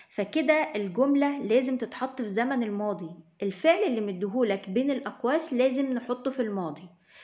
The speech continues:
طب الماضي من cook، cooked لأنه فعل منتظم، هنضيف له إي دي لأنه غير منتهي بإي. Number two،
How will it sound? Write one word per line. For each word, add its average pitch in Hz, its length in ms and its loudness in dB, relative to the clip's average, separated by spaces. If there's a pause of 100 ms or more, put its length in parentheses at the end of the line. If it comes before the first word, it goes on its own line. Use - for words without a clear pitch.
(180)
طب 202 140 -4
الماضي 226 380 2
من 285 160 4
cook، - 400 -2 (380)
cooked 269 300 2
لأنه 208 360 0
فعل 247 300 -2
منتظم، 269 600 0 (140)
هنضيف 190 380 0
له 208 120 2
إي 220 80 -4
دي 240 540 -2
لأنه 247 500 4
غير 226 300 2
منتهي 214 460 -2
بإي. 247 440 -4 (1040)
Number 247 340 4
two، 180 240 -4